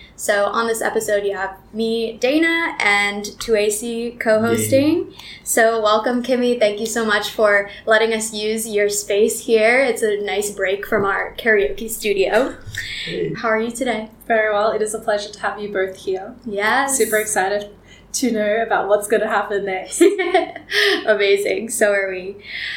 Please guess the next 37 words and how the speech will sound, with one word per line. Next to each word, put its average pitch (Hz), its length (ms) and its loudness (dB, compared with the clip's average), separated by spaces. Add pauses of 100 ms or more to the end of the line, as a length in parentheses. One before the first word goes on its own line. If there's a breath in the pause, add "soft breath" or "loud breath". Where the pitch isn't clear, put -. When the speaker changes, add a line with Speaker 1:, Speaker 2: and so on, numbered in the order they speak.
(160 loud breath)
Speaker 1:
So - 260 2
I'm 226 300 4
just 247 180 -4
gonna 285 200 0
kick 240 180 -4
it 233 160 -4
off 214 320 2
with 214 220 0
asking, 208 680 -2 (160)
what 240 220 2
was 285 200 2
it 240 180 0
like 226 540 2
living 208 400 0
in 202 140 -6
a 196 440 -6
mixed 196 500 -8
culture 202 480 -4
home? 220 560 -2 (380 loud breath)
And 220 380 2
how 254 500 0
were 220 240 2
the 196 460 -4 (100)
Vietnamese 208 460 -2
and 190 200 -8
Ethiopian 196 840 -4
cultures 202 560 -2
sort 196 260 -2
of - 120 -16
brought - 260 0
to 208 100 0
life 185 400 -4 (140)
for - 160 -6
you 185 300 -4
in - 140 -4
your 180 140 -8
home? 180 420 -10